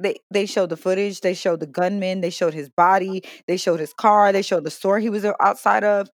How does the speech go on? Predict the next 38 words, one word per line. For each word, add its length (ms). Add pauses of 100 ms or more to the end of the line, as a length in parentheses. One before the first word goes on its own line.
(360)
And 140
it 80
was 140
just 220
like, 280 (160)
all 200
of 120
this 160
information 640
is 120
coming 400
out 320
via 180
social 380
media, 440 (300)
and 140
the 40
mother 300
of 100
his 180
kids 640
is 160
finding 380
out 180 (400)
the 160
same 300
way 120
we 240
are. 400
And 140
that 160
will 100
never, 680 (280)
ever 200
since 240 (140)
Kobe's 420
death, 320 (320)
that 320